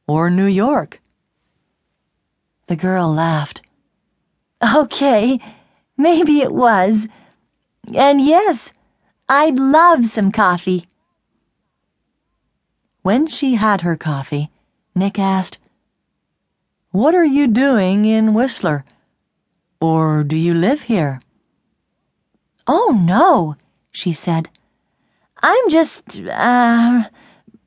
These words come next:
just traveling through. And what are you doing here?" "I'm a travel writer," Nick said, "and I'm writing a book about famous mountains."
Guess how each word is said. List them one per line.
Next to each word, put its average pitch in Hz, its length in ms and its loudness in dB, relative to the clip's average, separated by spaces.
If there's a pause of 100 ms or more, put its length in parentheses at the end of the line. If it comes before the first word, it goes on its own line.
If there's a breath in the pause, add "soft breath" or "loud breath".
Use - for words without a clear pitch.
(320)
just 285 480 -2
traveling 247 640 0
through. 320 600 0 (1120 loud breath)
And 302 460 2 (240)
what 320 240 2
are 320 100 2
you 311 420 2
doing 214 380 0
here?" 185 460 0 (1400)
"I'm 226 460 2
a 170 180 0
travel 214 560 0
writer," 202 540 0 (640)
Nick 151 260 -6
said, 147 400 -6 (800)
"and 170 400 0
I'm 165 380 0
writing 180 400 0
a 160 80 0 (140)
book - 360 -6
about 165 480 -4
famous 175 560 -2
mountains." 190 580 -2